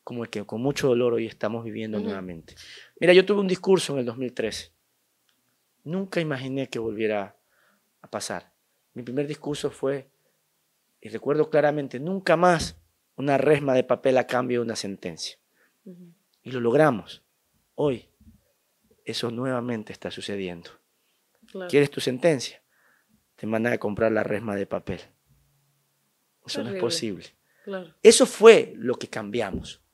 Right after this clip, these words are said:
Speaker 1: El sistema hoy destruido que tiene el país y que sabe la gente,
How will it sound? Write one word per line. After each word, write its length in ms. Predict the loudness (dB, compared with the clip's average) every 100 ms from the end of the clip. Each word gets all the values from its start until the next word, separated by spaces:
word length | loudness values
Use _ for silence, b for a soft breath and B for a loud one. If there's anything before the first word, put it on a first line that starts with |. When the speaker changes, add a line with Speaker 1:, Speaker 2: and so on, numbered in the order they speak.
| _
Speaker 1:
El 180 | -4 -4
sistema 500 | -6 0 2 4 6
hoy 160 | 6
destruido 840 | 4 -2 -4 -2 0 2 0 -2 _ _ _ b b b b
que 180 | -6 -6
tiene 240 | -4 0
el 100 | 0
país 300 | 6 6 6 4
y 40 |
que 140 | -6 -6
sabe 420 | 0 4 4 4
la 100 | 2
gente, 440 | -4 -12 -14 -18